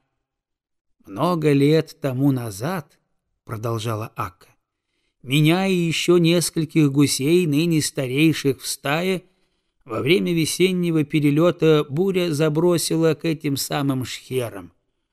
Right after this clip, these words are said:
Увидев, что перед нами одно лишь безбрежное море,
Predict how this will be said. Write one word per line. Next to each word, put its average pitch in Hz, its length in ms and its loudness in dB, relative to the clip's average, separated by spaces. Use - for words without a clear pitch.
Увидев, 139 640 0
что - 220 -2
перед 131 360 -6
нами 139 540 0
одно 135 400 0
лишь 135 240 0
безбрежное 127 880 -2
море, 196 460 0